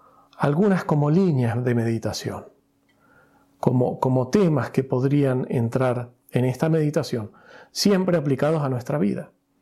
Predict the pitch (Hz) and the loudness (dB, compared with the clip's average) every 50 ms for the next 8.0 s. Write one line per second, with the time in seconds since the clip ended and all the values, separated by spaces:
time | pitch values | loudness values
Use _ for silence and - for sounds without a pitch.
0 | _ _ _ _ _ _ - - - - - - 139 135 147 143 151 147 135 131 | _ _ _ _ _ _ -20 -20 -16 -8 -2 0 2 2 2 0 0 0 0 0
1 | - - - 147 190 190 180 185 185 165 151 147 - 147 147 143 - - - - | -2 0 2 2 2 2 2 0 0 -2 -2 -2 -2 -2 -2 -2 -4 -8 -14 -14
2 | - - - _ _ _ _ _ _ _ _ _ _ _ _ _ _ _ _ _ | -18 -20 -20 _ _ _ _ _ _ _ _ _ _ _ _ _ _ _ _ _
3 | _ _ _ - - - - - - - - - - 175 190 196 196 196 202 196 | _ _ _ -20 -20 -20 -20 -20 -20 -10 -2 0 2 2 4 4 4 4 4 2
4 | 175 - 151 135 135 135 - 165 135 - - - - - - - - _ _ _ | 2 2 2 0 2 2 2 0 0 0 -4 -8 -8 -10 -12 -18 -20 _ _ _
5 | _ _ _ _ _ _ _ _ _ _ _ _ _ _ _ - - 139 123 - | _ _ _ _ _ _ _ _ _ _ _ _ _ _ _ -2 0 0 0 2
6 | 131 123 117 123 120 - - - 156 165 151 135 131 127 127 120 120 113 120 - | 0 0 0 0 -2 -2 0 2 2 2 4 2 2 2 2 2 0 0 -2 -2
7 | 311 170 120 120 131 120 - - 151 160 160 139 131 135 - 175 165 123 - - | -2 -2 -2 -2 -2 -4 -2 0 0 2 2 0 0 0 0 0 0 0 -2 -4